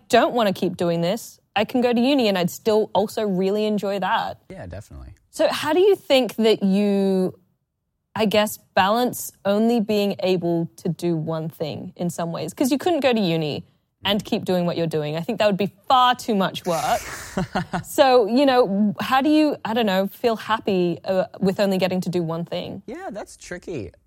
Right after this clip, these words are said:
Speaker 2: That's probably the hardest thing. That's, like, a very philo-,
Speaker 1: <laughs>
Speaker 2: philosophical life
Speaker 1: Too
Speaker 2: question. If I
Speaker 1: philosophical,
Speaker 2: could
Speaker 1: sorry. <laughs>
Speaker 2: stop, um, mispronouncing my words. But, uh,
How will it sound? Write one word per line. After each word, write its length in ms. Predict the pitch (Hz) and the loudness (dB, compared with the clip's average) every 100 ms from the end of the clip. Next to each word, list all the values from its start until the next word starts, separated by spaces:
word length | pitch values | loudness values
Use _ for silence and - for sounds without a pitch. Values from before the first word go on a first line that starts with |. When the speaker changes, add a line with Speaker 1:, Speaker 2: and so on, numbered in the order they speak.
| - | -10
Speaker 2:
That's 240 | 165 226 | -8 -8
probably 460 | - 254 233 214 220 | -10 -12 -10 -10 -10
the 100 | 208 | -10
hardest 380 | 180 180 190 - | -8 -8 -8 -10
thing. 200 | 196 147 | -10 -6
That's, 200 | 151 - | -8 -6
like, 140 | 190 160 | -6 -4
a 40 | |
very 300 | 135 151 185 | -2 0 0
philo-, 280 | - 170 165 | -2 -2 -2
Speaker 1:
<laughs> 920 | 139 - _ - - - 453 427 440 | -8 -20 _ -18 0 4 4 4 2
Speaker 2:
philosophical 760 | - 320 349 269 240 240 233 214 | 2 0 0 0 0 0 0 2
life 240 | 196 214 | 2 0
Speaker 1:
Too 40 | - | 0
Speaker 2:
question. 500 | 196 214 208 165 - | 2 2 2 0 0
If 160 | 190 | 0
I 120 | 170 170 | 0 0
Speaker 1:
philosophical, 100 | 226 | -2
Speaker 2:
could 460 | 160 285 220 254 | 0 2 2 4
Speaker 1:
sorry. 180 | 427 - | 2 2
<laughs> 0 | |
Speaker 2:
stop, 440 | - 214 196 - - | 0 0 0 0 0
um, 520 | 147 139 139 139 123 - | 2 2 0 -6 -10 -10
mispronouncing 520 | 151 - 151 135 135 | -10 -8 -6 -6 -4
my 120 | 113 | -4
words. 480 | 113 123 104 98 - | -2 -2 -2 -6 -6
But, 220 | 113 113 | -2 0
uh, 380 | 107 107 107 | 0 0 -2